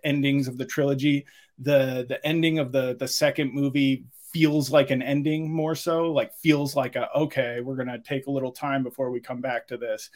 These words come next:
This felt more like we're in the middle of <laughs> something, and then we had to end it because, like, it was just gonna go on too long.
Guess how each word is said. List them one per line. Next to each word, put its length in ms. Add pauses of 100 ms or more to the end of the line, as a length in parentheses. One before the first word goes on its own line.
(260)
This 240
felt 360
more 220
like 380
we're 200
in 100
the 60
middle 440 (220)
of 200 (100)
<laughs> 100
something, 800
and 200
then 200
we 100
had 200
to 140
end 180
it 180
because, 560
like, 200
it 60
was 120
just 200
gonna 200
go 200
on 240
too 180
long. 340